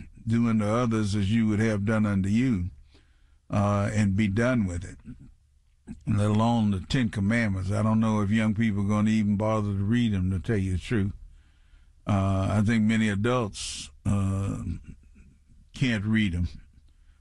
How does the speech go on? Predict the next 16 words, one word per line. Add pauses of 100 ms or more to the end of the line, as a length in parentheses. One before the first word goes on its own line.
(100)
or
don't
read
'em,
not
can't. (680)
Um,
C
G
commented,
said
Thomas
Jefferson
owned
a
Koran.